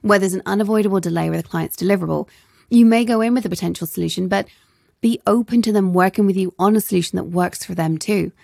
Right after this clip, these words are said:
This is the best way to ensure that all parties buy into what is agreed moving forward.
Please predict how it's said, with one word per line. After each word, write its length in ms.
This 160
is 120
the 100
best 300
way 120
to 120
ensure 240
that 80
all 240
parties 540
buy 180
into 300
what 140
is 120
agreed 300
moving 260
forward. 440